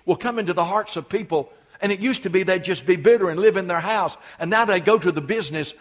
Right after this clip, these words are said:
where th-, they were offended, and they go to the military base up in Virginia and shoot fifteen people. Or, or they go to another place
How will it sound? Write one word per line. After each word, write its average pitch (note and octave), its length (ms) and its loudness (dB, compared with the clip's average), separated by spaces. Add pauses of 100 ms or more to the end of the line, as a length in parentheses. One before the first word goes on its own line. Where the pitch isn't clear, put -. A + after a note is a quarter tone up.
(220)
where F3+ 300 0 (160)
th-, D3 160 -2
they F#3 140 4
were D#3+ 160 2
offended, F3 460 -2
and D#3 160 -4
they E3+ 80 -2
go G#3+ 180 2
to F#3+ 160 -2
the F3+ 80 0
military A3 400 2
base D#3 320 -4
up E3+ 160 -4
in E3 100 -6
Virginia E3 480 -4 (220)
and E3 100 -6
shoot G3+ 220 -6
fifteen F3 480 -2
people. - 420 -4 (220)
Or, D#3+ 140 -2
or F#3 160 2
they F#3 120 0
go G3 200 4
to G3 160 -2
another A3 280 -2
place D#3+ 420 -4